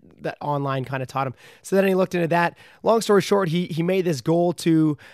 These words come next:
uh, get a whole computer science degree from M I T, a four-year degree in under a year,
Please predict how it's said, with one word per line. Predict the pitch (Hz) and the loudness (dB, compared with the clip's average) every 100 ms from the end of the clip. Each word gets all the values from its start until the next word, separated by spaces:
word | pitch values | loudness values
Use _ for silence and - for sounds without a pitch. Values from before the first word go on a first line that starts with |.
| - | -8
uh, | 147 156 151 | -2 -2 0
get | 165 | 0
a | 160 | 0
whole | 135 180 190 202 | 0 2 2 2
computer | 185 - 180 180 | -4 -4 -4 -2
science | - 160 165 | -2 -4 -4
degree | - 151 139 156 147 | -6 -6 -2 0 -2
from | - 147 | -2 -4
M | - 156 | -2 -4
I | 156 | -4
T, | - 160 151 143 | -6 -4 -2 -2
a | 139 | -6
four-year | - 151 160 160 | -6 -4 -2 -2
degree | 147 131 147 147 | -2 -4 -2 -2
in | 143 | -2
under | 147 156 156 | -4 -4 -4
a | |
year, | 151 143 147 143 | -4 -2 0 -2